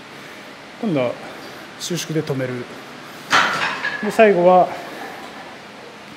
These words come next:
ボールで弾まして、えー、ネガティブですね。で、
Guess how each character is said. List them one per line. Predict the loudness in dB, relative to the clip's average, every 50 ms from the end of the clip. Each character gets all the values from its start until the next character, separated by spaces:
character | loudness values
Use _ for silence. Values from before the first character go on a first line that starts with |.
| -6 -2
ボ | 0 2 2
ー |
ル | 2 2
で | 2 0 0 -2 -8 -12 -14 -16 -16 -16 -16 -16 -14 -14 -14 -14 -14 -14 -6
弾 | -4 -2 0 0
ま | 0 0
し | 0 -2 2
て、 | 2 2 2 2 -4 -8 -10 -12 -14 -14 -16 -16 -16 -14 -10 -8
え | -6 -6 -4 -6 -6 -8 -8 -10 -12 -14 -16 -16 -16 -16 -14 -14 -14 -16 -16 -10 0
ー、 | 2
ネ | 2
ガ | 2 2 0
テ | -4
ィ |
ブ | -12 -10
で | -10
す | -10 -10
ね。 | -10 -14 -16 -16 -16 -18 -16 -16 -16 -16 -14 -10 -6 -4
で、 | -4 -4